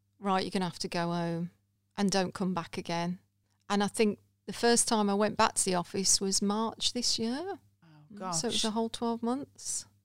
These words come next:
Speaker 2: So you had a very short time in the office before you were asked to leave the office.
Speaker 1: I think it was three weeks.
Speaker 2: Wow. What a way to start a new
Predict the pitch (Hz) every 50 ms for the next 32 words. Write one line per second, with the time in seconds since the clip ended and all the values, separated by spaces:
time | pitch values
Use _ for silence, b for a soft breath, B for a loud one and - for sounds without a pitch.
0 | _ _ _ - - - 233 214 220 214 240 233 220 196 208 214 220 208 - 240
1 | 196 - - - 226 208 202 190 185 185 220 254 262 214 160 151 135 - - 170
2 | 165 - - 175 - - 185 185 180 165 165 175 180 175 175 175 170 - - -
3 | - - - 165 180 220 233 - - 135 139 - _ - - 208 - - 254 -
4 | - - - 180 - - - 202 196 202 208 214 220 269 311 370 - _ - -
5 | - - - - - 170 170 170 165 165 160 156 156 156 151 - _ _ _ _
6 | _ - 220 233 254 208 202 208 - - - - - 190 190 - 170 180 180 180
7 | 190 190 180